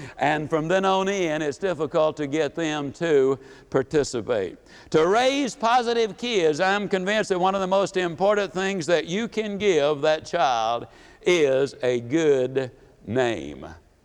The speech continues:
Somebody once said that a good name was better to be chosen than great riches.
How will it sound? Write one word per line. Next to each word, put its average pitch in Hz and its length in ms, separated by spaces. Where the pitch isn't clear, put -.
Somebody 208 340
once 208 220
said 208 180
that 190 100
a 185 60
good 185 220
name 185 280
was 165 160
better 175 260
to 170 40
be 165 140
chosen 165 480
than 143 160
great 156 240
riches. 113 560